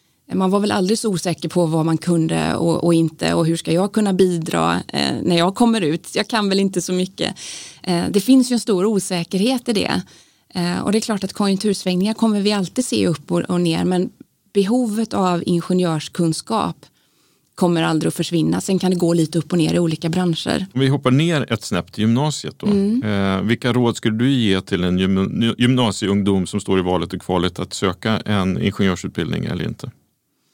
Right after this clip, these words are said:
Speaker 1: Nej, men jag kan ju inget annat än att rekommendera det. Det är ju så otroligt roligt. Det är tufft, men det är roligt. Och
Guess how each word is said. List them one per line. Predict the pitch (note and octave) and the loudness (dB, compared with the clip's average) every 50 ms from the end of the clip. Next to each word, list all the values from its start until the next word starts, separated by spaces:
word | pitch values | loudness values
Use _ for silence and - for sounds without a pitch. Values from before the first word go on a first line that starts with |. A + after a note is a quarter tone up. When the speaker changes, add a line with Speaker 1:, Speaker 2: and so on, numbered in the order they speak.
| _ _ _ _ _ _ _ _ _ _ _ _ _ _ _ _ - | _ _ _ _ _ _ _ _ _ _ _ _ _ _ _ _ -2
Speaker 1:
Nej, | A3 G#3+ G#3+ | 0 0 2
men | A3 G#3+ - - - | 2 0 0 0 0
jag | - G#3 G3 - | 0 0 0 -2
kan | G#3+ G#3 G3+ | -2 0 2
ju | G3+ G#3 | 2 2
inget | G3 F#3 F3+ | 0 0 0
annat | F#3 F3+ F3 E3 - | 0 0 0 0 0
än | E3+ E3+ E3+ | 0 2 2
att | E3 | 0
rekommendera | E3 - - F3 E3+ E3 E3 F3 - - F3 E3+ - | -2 -2 -2 -2 0 0 0 0 0 0 -2 -2 -2
det. | E3 D3 C#3+ F3+ - | -2 -2 -2 -2 0
Det | - | 0
är | G3 | 0
ju | F#3 | 0
så | - G#3 | 0 -2
otroligt | F#3+ F#3+ - - A3 G3+ F3 E3 D#3 - F3+ | -6 -4 -2 0 0 0 2 0 -2 0 0
roligt. | F3+ F3+ F3+ E3+ E3+ E3+ E3+ - - - _ - | 0 0 0 0 0 -2 -2 -4 -8 -18 _ -2
Det | G3+ | -2
är | G3 G3 | -2 0
tufft, | G3 - B3+ C4 B3 - - - - | 0 0 0 0 0 -2 -8 -10 -6
men | - G#3 G3 | -4 -2 0
det | F#3+ F#3 | 0 0
är | F3+ F3+ E3+ E3+ | 0 0 0 0
roligt. | F3+ F#3+ F3 E3+ E3+ E3+ E3+ E3+ - - | 2 0 0 0 0 -2 -2 -2 -4 -6
Och | - F#3 F3 E3 - - - | -2 -2 -2 -2 -4 -8 -16